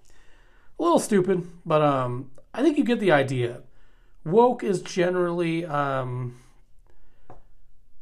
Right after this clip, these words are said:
anyone that believes they are fully aware of this idea that all things America, especially the world, is just racist. Um,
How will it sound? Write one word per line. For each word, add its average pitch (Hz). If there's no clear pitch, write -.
anyone 214
that 180
believes 151
they 143
are 135
fully 196
aware 135
of 131
this 180
idea 175
that 156
all 220
things 190
America, 156
especially 185
the 175
world, 143
is 123
just -
racist. 123
Um, 139